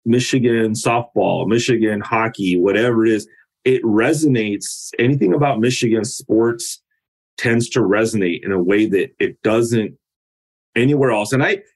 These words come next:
hey, growing up in L A and U S C and U C L A were kinda like this, but it really wasn't. I mean, for a while when Pete Carroll had things rolling with U S C,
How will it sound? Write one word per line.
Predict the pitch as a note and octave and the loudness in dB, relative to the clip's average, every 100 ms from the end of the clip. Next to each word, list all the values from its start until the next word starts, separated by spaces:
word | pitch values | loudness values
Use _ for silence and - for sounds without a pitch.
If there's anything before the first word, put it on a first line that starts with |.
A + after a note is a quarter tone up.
| - | -2
hey, | C#3+ A#2+ - _ _ - | 0 0 -4 _ _ -2
growing | B2+ D3 | 0 2
up | E3 D#3+ | 0 0
in | D3+ | 2
L | D3 C#3+ | 2 2
A | C#3 C3+ C3 | 2 2 0
and | - G#2 | -2 0
U | A#2 C3+ | 2 2
S | C3 | 0
C | C3 B2 | 0 0
and | A2 | 2
U | A#2 | -2
C | - C3 | 0 2
L | A#2 | 4
A | A#2 | 2
were | A2 F#2 | 0 -2
kinda | A#2 G#2+ | -2 0
like | G2 A2+ | 0 0
this, | - C3+ C3 - _ - _ _ _ _ _ - | 0 0 -2 -12 _ -20 _ _ _ _ _ -2
but | B2 A#2 - - | 0 -2 -6 0
it | D#3 | 2
really | D#3 F#3 C#4+ | 4 2 2
wasn't. | B2 F#3 C3+ - - | 2 0 -2 -6 -2
I | A#2+ | 0
mean, | B2 A#2 | 2 0
for | C#3 | 2
a | A#2 | 2
while | A2 D3 F3+ A#2 | 2 0 2 0
when | G2+ | 0
Pete | C#3 B2+ | -2 0
Carroll | B2 C#3 A#2+ F#2+ | 0 0 0 0
had | A2 - | -2 0
things | A#2 G#2+ | 0 2
rolling | G2 A2 A2+ G2 F2+ | 2 2 2 0 -2
with | F2+ - | -4 0
U | A2+ G2 | 2 2
S | - | 0
C, | D3+ C3+ F#2 | 0 2 0